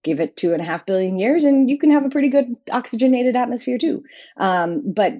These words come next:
but how that works and how those, those organisms evolve and how, um, how life becomes, um,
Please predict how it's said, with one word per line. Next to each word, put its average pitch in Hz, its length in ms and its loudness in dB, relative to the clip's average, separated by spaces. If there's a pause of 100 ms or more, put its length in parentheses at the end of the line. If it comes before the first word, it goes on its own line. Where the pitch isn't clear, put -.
but - 180 -2
how 247 260 -4
that 233 220 0
works 208 340 -2
and 165 100 -6
how 202 220 -6
those, 190 500 -6
those 160 240 -4
organisms 151 480 -6
evolve 254 540 0
and 180 100 0
how, 202 480 0 (300)
um, 156 480 2 (160)
how 208 140 -2
life 196 380 0
becomes, 196 840 -2 (360)
um, 147 540 0